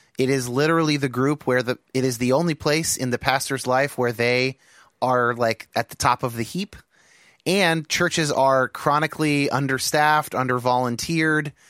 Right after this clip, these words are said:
and so they have these pressing needs, and so it is very much in their interest to mention that stuff and, and ask for it and call it out and, and to, like, reward that kind of behavior. Do you have any idea on how,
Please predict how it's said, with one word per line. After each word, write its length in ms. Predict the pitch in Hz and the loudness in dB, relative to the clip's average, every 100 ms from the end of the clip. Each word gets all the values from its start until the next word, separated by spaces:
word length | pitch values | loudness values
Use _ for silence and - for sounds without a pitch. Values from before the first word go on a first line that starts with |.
| - - | -20 -8
and 160 | - 123 | -6 -2
so 160 | 139 120 | 0 0
they 160 | 120 | 0
have 220 | 123 117 | 2 0
these 200 | 113 110 | -2 -4
pressing 480 | - 180 175 170 160 | -2 -2 -2 -2 -2
needs, 400 | 156 156 156 139 | 0 0 0 -2
and 160 | 107 - | -4 -2
so 160 | 127 | -2
it 100 | 120 | 0
is 140 | 110 98 | -2 -2
very 220 | 127 143 | 0 0
much 240 | 139 - | 0 -2
in 80 | 120 | -2
their 180 | 123 120 | 0 0
interest 540 | 123 127 127 117 - - _ - _ | -2 -4 -4 -4 -6 -14 _ -20 _
to 440 | - 127 120 110 - _ _ _ | -4 -2 0 -2 -4 _ _ _
mention 460 | - 127 143 151 151 | -4 -2 0 0 0
that 200 | 143 143 | 0 0
stuff 300 | - 143 - | -2 -2 -2
and, 160 | 104 - | -4 -4
and 160 | 92 - | -6 0
ask 300 | 120 135 - | 0 -2 -4
for 260 | 127 123 | -2 0
it 60 | 104 | -2
and 100 | 90 | -4
call 280 | 127 127 123 | 0 2 2
it 80 | |
out 280 | 120 123 123 | 2 2 2
and, 140 | 107 - | -2 -4
and 220 | 104 101 | -8 -6
to, 100 | 117 | -4
like, 280 | 98 98 - - 113 | -4 -4 -8 -14 -2
reward 540 | 127 110 113 123 131 | 0 0 0 0 0
that 180 | 127 - | 0 0
kind 240 | 123 120 | -2 -2
of 80 | 110 | -2
behavior. 640 | 104 107 113 131 156 175 - - - - _ _ 127 | -2 -2 -2 -2 -2 -2 -6 -20 -20 -20 _ _ -4
Do 100 | 147 | -2
you 140 | 147 | 2
have 200 | 151 165 | 2 2
any 200 | 170 156 | 0 0
idea 440 | 143 120 147 165 | 0 0 0 2
on 260 | 143 127 127 | 2 2 0
how, 640 | 113 127 123 123 127 123 | -2 0 2 2 0 -2